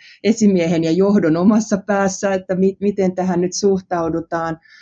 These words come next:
Et kyllä mä, kyllä mä luulen, että tässä on ihan se koko kirjo saatu esiin, että miten, miten ne tilanteet on mennyt. Ja sit jotenkin ehkä tässäkin just viime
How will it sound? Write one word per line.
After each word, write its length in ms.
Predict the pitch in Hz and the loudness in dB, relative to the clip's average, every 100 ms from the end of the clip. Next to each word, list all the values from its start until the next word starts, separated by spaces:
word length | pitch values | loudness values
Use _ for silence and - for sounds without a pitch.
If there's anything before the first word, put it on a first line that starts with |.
| - - - | -20 -20 -18
Et 80 | 190 - | -8 2
kyllä 200 | 233 254 | 4 4
mä, 140 | - - | 2 0
kyllä 140 | 269 | 2
mä 120 | 269 | 4
luulen, 400 | 311 349 285 202 | 4 4 4 4
että 220 | 196 - | 0 -4
tässä 420 | 196 214 220 220 - | 0 0 0 -2 0
on 380 | 226 226 208 - | 2 4 2 2
ihan 560 | 214 208 196 170 160 - _ _ _ _ _ _ - | 2 4 0 0 -4 -8 _ _ _ _ _ _ -2
se 120 | 185 | -2
koko 380 | 190 202 196 165 | 2 2 2 -2
kirjo 640 | 170 175 165 151 135 139 - | 2 4 4 4 2 -2 -10
saatu 720 | - 151 139 139 143 131 - | -6 -2 0 -2 -4 -6 -6
esiin, 520 | 160 156 - 151 135 143 | -2 -2 -2 -2 -2 -4
että 140 | - | -4
miten, 420 | 156 156 147 - | -4 -2 -4 -4
miten 320 | 180 190 180 156 | -4 -2 0 -2
ne 120 | 143 | -2
tilanteet 580 | 160 156 151 143 147 156 | -2 -2 -2 -4 -6 -2
on 120 | 151 | -2
mennyt. 460 | 156 160 151 147 147 - - - | 0 0 0 -2 -6 -18 -16 -6
Ja 60 | |
sit 160 | 175 190 | -2 2
jotenkin 420 | 220 247 233 208 | 2 4 2 2
ehkä 200 | 208 214 | 0 0
tässäkin 640 | 214 247 254 220 208 185 - | 0 0 0 -2 2 0 0
just 180 | 202 214 | -4 2
viime 280 | 240 226 | 4 4